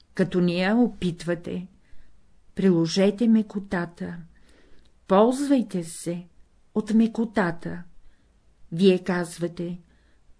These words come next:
от толкова години съм в братството. За вашия минал живот не мислете, не се безпокойте. Трябва да се подмладите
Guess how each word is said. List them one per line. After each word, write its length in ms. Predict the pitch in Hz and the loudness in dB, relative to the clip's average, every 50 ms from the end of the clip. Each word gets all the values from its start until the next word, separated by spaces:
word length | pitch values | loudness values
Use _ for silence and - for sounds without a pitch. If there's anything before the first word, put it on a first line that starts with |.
| _ _ _ | _ _ _
от 240 | - 175 170 170 - | -4 -4 -4 -4 0
толкова 480 | - 196 208 233 262 262 - - 285 294 | 2 4 6 4 4 2 0 2 2 2
години 460 | 285 254 214 160 165 196 196 196 190 | 2 2 0 2 4 6 6 6 4
съм 300 | 196 - - 220 196 175 | 2 0 0 0 0 0
в 100 | 165 170 | -2 -2
братството. 840 | 160 185 180 165 160 160 - - - - - 151 160 165 - 170 175 160 151 - _ _ _ _ _ _ _ _ _ - - _ _ _ _ _ | 0 0 2 0 0 -4 -8 -14 -12 -10 -8 -8 -8 -8 -10 -12 -12 -12 -14 -16 _ _ _ _ _ _ _ _ _ -20 -20 _ _ _ _ _
За 200 | - 165 175 190 | -8 -4 -2 0
вашия 460 | 180 214 208 202 196 196 - 196 175 180 | 2 2 2 0 0 0 -2 -2 0 0
минал 400 | 175 180 208 233 285 294 247 214 | 0 2 4 4 4 4 4 2
живот 800 | 190 196 - 180 170 185 175 180 175 _ _ _ - - _ - - _ _ _ _ _ _ _ _ _ - | 0 -2 -4 -4 -4 -4 -6 -6 -8 _ _ _ -20 -20 _ -20 -20 _ _ _ _ _ _ _ _ _ -2
не 140 | 185 185 165 | 0 0 2
мислете, 800 | 170 160 - - - 170 175 190 202 202 - 208 190 190 180 _ _ _ _ - - _ _ _ _ _ - | 0 -2 -4 -6 -4 0 0 0 0 -2 -6 -8 -8 -10 -10 _ _ _ _ -20 -20 _ _ _ _ _ -4
не 140 | - 170 175 | -2 -2 -2
се 240 | 175 - - 196 220 | -2 -2 2 2 2
безпокойте. 1120 | 214 247 262 247 - - - 233 214 - - 180 170 165 170 165 165 - - 175 165 180 - _ _ _ _ _ - - - - _ _ _ _ | 4 2 0 0 -2 -6 -4 -4 -4 -2 -2 0 0 0 -2 -4 -8 -12 -12 -10 -12 -14 -16 _ _ _ _ _ -20 -20 -20 -20 _ _ _ _
Трябва 320 | - 220 269 302 294 294 269 | 2 4 4 4 4 2 0
да 140 | 220 247 | 0 0
се 260 | 233 - - 226 - - | 0 0 0 -2 0 0
подмладите 1000 | - 190 160 160 165 170 170 156 151 151 165 208 247 - - 220 202 196 180 | 0 0 2 2 0 2 2 0 0 0 0 -2 -2 -2 -4 -6 -6 -6 -6